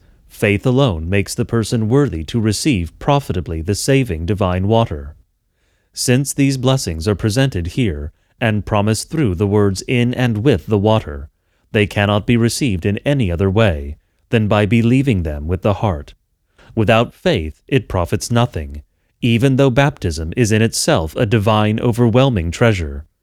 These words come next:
Therefore this single phrase, "Whoever believes," does so much.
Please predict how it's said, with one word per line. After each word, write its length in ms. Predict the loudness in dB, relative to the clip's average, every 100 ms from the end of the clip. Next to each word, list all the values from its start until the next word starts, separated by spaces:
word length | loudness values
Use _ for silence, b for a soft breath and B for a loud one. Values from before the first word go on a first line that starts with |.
| _ _ _
Therefore 540 | -2 2 2 2 2 2
this 180 | 2 0
single 400 | -2 -2 -2 -2
phrase, 600 | 2 2 2 -4 -10 -12 _ _
"Whoever 380 | -2 2 2 2
believes," 680 | 2 4 2 0 -4 -10 -12 _ _
does 320 | -2 2 2 0
so 200 | 0 2
much. 540 | 2 0 -4 -14 -18